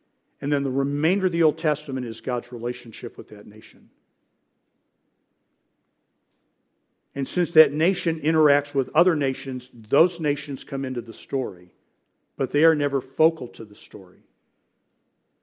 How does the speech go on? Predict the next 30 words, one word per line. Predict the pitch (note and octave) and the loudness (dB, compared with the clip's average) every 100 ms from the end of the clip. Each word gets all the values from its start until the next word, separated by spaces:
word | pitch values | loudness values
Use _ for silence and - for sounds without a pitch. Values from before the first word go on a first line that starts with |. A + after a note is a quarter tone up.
| _ _ _ _ _ _ _ | _ _ _ _ _ _ _
And | C#3+ D#3 | -2 2
then | E3+ G3+ | 2 4
there | F3 D#3+ | 6 6
are | E3 | 8
all | F3 F#3+ | 8 8
these | F3 D#3 - | 4 -2 -2
other | E3+ G3+ G3 | 0 2 0
people | - C#3 C3+ A#2+ A2+ A2+ - _ _ _ _ | -6 -8 -4 -4 -4 -6 -14 _ _ _ _
who | - D#3+ | -2 0
just | E3+ E3+ - | 0 -2 0
have | D3+ C3+ A#2+ | 0 0 -2
no | C3 C3+ F3 G3 | -6 -2 -2 -2
mention | B2 A2+ G#2+ A2 F#2+ F#2+ G#2 _ _ _ | -6 -10 -16 -20 -20 -20 -20 _ _ _
because | C3 C#3 B2 | -8 -6 -4
they're | C#3 C#3+ | -2 -2
just | D#3+ - | -4 -8
not | C3 C3 C#3+ C#3+ | -6 -2 -2 -4
part | - C#3 | -10 -8
of | A2 | -10
the | G#2+ | -14
story. | - D3+ C3+ F2+ G2 _ _ _ _ _ _ _ _ _ _ _ _ _ _ _ _ _ _ _ _ _ - | -14 -12 -12 -14 -20 _ _ _ _ _ _ _ _ _ _ _ _ _ _ _ _ _ _ _ _ _ -14
And | A#2 | -12
so | - C3+ C3 | -2 0 0
in | C#3 | -4
Acts | C3 D3 D#3 - | 0 0 0 -8
chapter | - D#3 - C3 | 0 2 2 -8
fourteen, | - D3+ D3+ - B2+ A2+ A2+ A2+ | 0 0 0 -6 -8 -8 -10 -10
when | A#2+ A#2+ | -8 -10
Paul | - C#3+ C#3 C#3+ | -8 0 2 2
is | B2+ A#2 - | -2 -8 -10